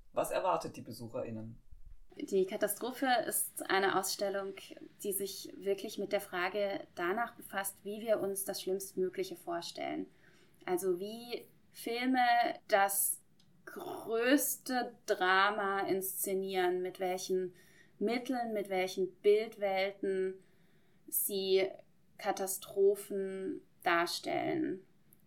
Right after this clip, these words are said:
Speaker 2: Und wie sie sich dabei natürlich auch auf, äh, lang existierende Vorlagen berufen, von der Bibel bis zur mittelalterlichen Malerei. Dazu geht es mir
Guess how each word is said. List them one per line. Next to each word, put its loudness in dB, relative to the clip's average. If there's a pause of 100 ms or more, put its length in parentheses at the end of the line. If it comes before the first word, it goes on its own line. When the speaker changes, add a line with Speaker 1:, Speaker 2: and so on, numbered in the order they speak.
(120)
Speaker 2:
Und 2
wie -6
sie -6
sich -6
dabei 2
natürlich 2
auch 6
auf, 0
äh, 2 (560)
lang 4
existierende 2
Vorlagen 4
berufen, 0
von 0 (720)
der 4
Bibel 8
bis 0
zur 2
mittelalterlichen 0 (120)
Malerei. 4 (480)
Dazu 6
geht -2
es -2
mir 0